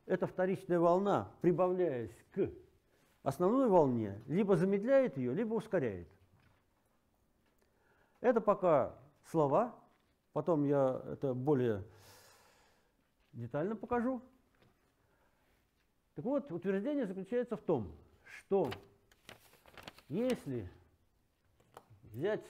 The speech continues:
среду, взять точку наблюдения, выделить слои вот такие, здесь дипольчики, так,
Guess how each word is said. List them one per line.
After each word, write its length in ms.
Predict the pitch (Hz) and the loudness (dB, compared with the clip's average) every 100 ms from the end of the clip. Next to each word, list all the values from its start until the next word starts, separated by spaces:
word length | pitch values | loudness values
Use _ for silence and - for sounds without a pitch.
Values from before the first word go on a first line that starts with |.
| - | -10
среду, 320 | 151 135 165 | -6 -4 -4
взять 280 | 160 147 202 | -4 -6 -4
точку 300 | 226 214 175 | -4 -4 -4
наблюдения, 760 | 151 131 131 147 175 165 160 151 _ _ _ _ _ - | -4 -2 -2 -2 -2 -4 -6 -12 _ _ _ _ _ -8
выделить 520 | 123 247 208 170 147 - - - | -2 0 0 0 -4 -10 -20 -10
слои 280 | 175 175 165 | 0 2 4
вот 160 | 180 185 | 2 0
такие, 520 | 196 185 202 196 196 - _ _ _ - _ _ _ _ _ _ _ - _ _ _ _ _ _ _ _ _ _ _ _ _ _ _ _ _ _ - | -6 -6 -6 -4 -6 -12 _ _ _ -20 _ _ _ _ _ _ _ -20 _ _ _ _ _ _ _ _ _ _ _ _ _ _ _ _ _ _ -16
здесь 260 | 117 160 240 - | -10 -8 -8 -10
дипольчики, 880 | 131 147 160 - 175 170 196 202 185 - _ _ - _ _ - _ _ - _ _ _ _ _ _ _ _ _ _ _ _ _ | -10 -4 -4 -2 -2 -2 -8 -8 -10 -20 _ _ -20 _ _ -20 _ _ -20 _ _ _ _ _ _ _ _ _ _ _ _ _
так, 200 | 190 | -4